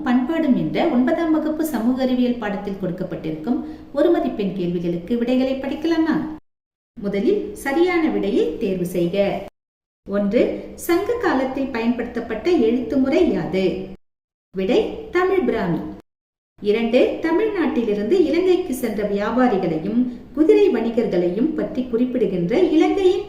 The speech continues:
பாலி மொழி வரலாற்று நூல் எது? சரியான விடை, மகாவம்சம். மூன்று, காடாக இருந்த இடங்களை வேளாண் நிலங்களாக மாற்றுதல், நீர்ப்பாசன வசதிகளை மேம்படுத்துதல் ஆகிய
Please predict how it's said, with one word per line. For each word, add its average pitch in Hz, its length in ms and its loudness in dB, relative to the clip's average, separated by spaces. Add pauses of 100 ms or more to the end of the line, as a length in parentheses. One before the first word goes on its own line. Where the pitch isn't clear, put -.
பாலி 262 400 2
மொழி 262 220 0 (100)
வரலாற்று 214 520 -4
நூல் 359 160 2 (120)
எது? 156 160 0 (600)
சரியான 220 340 -4 (100)
விடை, 196 180 0 (400)
மகாவம்சம். 269 720 2 (840)
மூன்று, 220 380 -2 (340)
காடாக 392 400 2 (160)
இருந்த 240 240 4 (120)
இடங்களை 220 380 0 (140)
வேளாண் 254 360 2
நிலங்களாக 190 600 -2
மாற்றுதல், 196 440 0 (320)
நீர்ப்பாசன 330 640 0
வசதிகளை 214 500 -2 (100)
மேம்படுத்துதல் 208 640 0 (100)
ஆகிய 202 240 -2